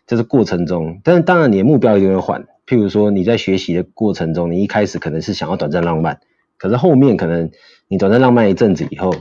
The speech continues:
你可能慢慢会想要长期交往等等的。长期交往一阵子，可能又会想要短暂浪漫，这东西本来就是会不断的变化。当然就在这过程中不断的去感受一下自己想要什么，然后，诶，问心无愧，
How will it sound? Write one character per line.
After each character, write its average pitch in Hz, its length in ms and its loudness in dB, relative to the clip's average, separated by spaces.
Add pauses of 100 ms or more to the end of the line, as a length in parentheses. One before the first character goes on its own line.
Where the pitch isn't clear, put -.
你 90 120 -4
可 87 60 -4
能 85 120 -2
慢 107 140 2
慢 104 160 2
会 101 100 0
想 78 140 -6
要 95 80 -2
长 82 200 -8
期 80 460 -8
交 101 200 2
往 80 240 0
等 85 180 -4
等 73 180 -6
的。 - 160 -12 (440)
长 120 140 0
期 127 100 0
交 156 140 6
往 101 140 4
一 101 60 4
阵 117 180 2
子， 87 100 -2
可 95 100 -4
能 92 140 2
又 131 140 6
会 120 80 6
想 85 140 -2
要 87 40 0
短 85 140 0
暂 87 100 0
浪 85 160 0
漫， 82 260 -4 (140)
这 143 100 -2
东 120 120 2
西 110 120 2
本 127 120 -2
来 165 80 -2
就 107 140 -2
是 104 100 0
会 98 260 0 (260)
不 - 80 -6
断 160 180 2
的 160 80 -2
变 - 240 -4
化。 - 240 -10 (360)
当 139 120 0
然 143 80 2
就 143 100 2
在 139 140 4
这 123 100 2
过 127 180 2
程 95 220 0
中 101 240 0
不 101 140 -6
断 113 180 2
的 95 60 0
去 90 400 -2 (680)
感 87 220 -4
受 135 180 2
一 95 60 2
下 107 80 0
自 107 140 0
己 87 100 0
想 71 220 -8
要 85 80 -2
什 - 120 -6
么， - 200 -14 (380)
然 90 140 -4
后， 98 520 0 (880)
诶， 87 320 0
问 120 180 2
心 104 160 -2
无 85 120 -2
愧， 71 380 -10